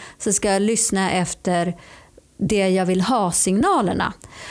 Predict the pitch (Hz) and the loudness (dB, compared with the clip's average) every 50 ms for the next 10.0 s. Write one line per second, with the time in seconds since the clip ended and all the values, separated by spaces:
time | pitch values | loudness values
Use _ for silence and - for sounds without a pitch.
0 | - - - - - - 240 233 254 233 311 330 359 370 359 - - - 339 392 | -14 -16 -16 -10 -6 -2 -2 0 2 2 2 2 2 2 2 2 2 2 2 2
1 | 415 427 392 392 - - 233 294 277 277 330 349 349 339 349 349 339 311 311 277 | 2 2 0 0 -2 -2 -2 -2 0 0 2 2 2 2 2 0 2 0 0 0
2 | 294 285 294 285 - 285 269 269 269 269 - 381 349 - 320 320 370 403 370 302 | 0 0 0 0 0 0 0 0 -2 0 0 0 2 2 2 4 4 4 4 2
3 | 214 180 - - 170 170 170 175 175 175 196 170 165 165 170 175 175 196 202 196 | 2 2 0 0 0 2 2 2 2 2 2 2 2 0 0 0 0 -2 -2 0
4 | - 220 214 - - - - - - - - - - 220 226 226 226 214 254 285 | -2 -2 -4 -4 -10 -14 -14 -14 -14 -16 -16 -6 -2 0 0 2 2 2 2 2
5 | 269 247 233 226 233 269 302 339 359 370 370 320 - - 202 196 190 190 185 185 | 2 2 2 2 2 2 4 4 4 4 2 2 2 0 2 2 2 2 0 0
6 | - - - - - 214 202 185 208 196 196 190 - - - 262 262 254 254 233 | -2 -6 -10 -6 -2 -2 0 0 0 0 2 2 2 2 2 2 2 2 0 0
7 | 220 208 170 - - - 185 170 170 175 175 175 - 180 165 - - 185 - - | 0 -2 -2 -4 -2 0 0 0 2 0 -2 -2 0 0 0 0 0 -2 -2 0
8 | 190 185 175 165 180 202 240 262 240 214 170 170 170 160 - 208 214 247 277 - | 0 0 0 0 0 0 0 0 0 0 0 -2 -2 -2 0 0 0 0 0 -2
9 | 302 285 - 294 277 262 262 247 240 180 185 185 180 180 175 170 180 180 175 175 | -2 -2 0 0 0 0 0 0 0 0 0 0 2 0 0 2 2 0 0 -2